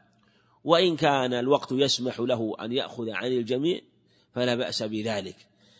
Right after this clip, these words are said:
واستعن، كما في قول النبي عليه الصلاة والسلام: "استعن بالله ولا تعجزن". هذا في كل شيء، وأعظم الاستعانة بالله الاستعانة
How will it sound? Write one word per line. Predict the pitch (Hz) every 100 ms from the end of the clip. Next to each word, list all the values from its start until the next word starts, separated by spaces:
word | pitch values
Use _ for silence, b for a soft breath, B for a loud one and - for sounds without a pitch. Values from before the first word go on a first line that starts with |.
| b b
واستعن، | 131 156 - 139 113 117 104 90 - _ _ _ _ _ _ _ _ _
كما | - 123 113
في | 117 113 - _ _ _ _ -
قول | 110 113
النبي | 113 110 113 107
عليه | 107 110 107
الصلاة | - 101 107 101 98
والسلام: | 98 - 98 117 123 _ _ _ _ -
"استعن | - 104 117 110
بالله | 113 113 107 104
ولا | 101 98
تعجزن". | 92 98 87 92 - - _ _ _ _ _ _ _ -
هذا | 110 123 131
في | 151
كل | - 127 110
شيء، | - 87 85
وأعظم | 143 170 165 156
الاستعانة | 151 - 123 139 131
بالله | 139 139 143 208
الاستعانة | 175 101 131 - 110 139 165 175